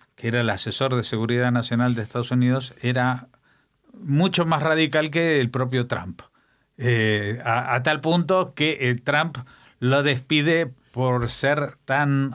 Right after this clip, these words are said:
radical e intransigente con los, eh, los que antes dijimos, los llamados enemigos o el eje del mal, eh,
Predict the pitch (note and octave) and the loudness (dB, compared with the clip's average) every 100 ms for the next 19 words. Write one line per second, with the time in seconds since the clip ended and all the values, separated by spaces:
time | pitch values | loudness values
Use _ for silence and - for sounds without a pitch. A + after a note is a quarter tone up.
0 | B2+ B2+ C3 B2+ B2+ C#3 D3+ B2+ B2+ A#2+ | -2 0 2 0 0 0 2 0 0 0
1 | - A#2+ C#3+ C#3+ D3 D#3+ - - _ C3+ | -2 -4 -2 -2 0 -2 -4 -20 _ -2
2 | C3+ C#3+ C#3 C#3+ - - A2+ B2 A#2 A2+ | 2 2 2 2 0 -2 0 0 2 2
3 | A#2 A2+ A2+ A2 A2+ - B2+ C#3+ C#3 B2+ | 2 2 0 0 -2 -2 -2 0 0 0
4 | B2 E3+ C#3 A2 - A2 G#2+ - - - | 0 0 0 -2 -2 -2 -2 -4 -14 -20
5 | - - A#2+ C3 D3 C3+ C#3 B2+ B2 C#3 | -18 -4 0 2 2 2 2 2 2 2
6 | E3+ B2+ A2 - A2+ C3 C#3+ C3 A#2+ A#2+ | 2 0 0 0 0 0 0 0 0 2
7 | A#2 C3 C#3 C3 B2 A#2 A2+ G#2+ G#2+ | 2 4 4 2 2 2 0 0 -2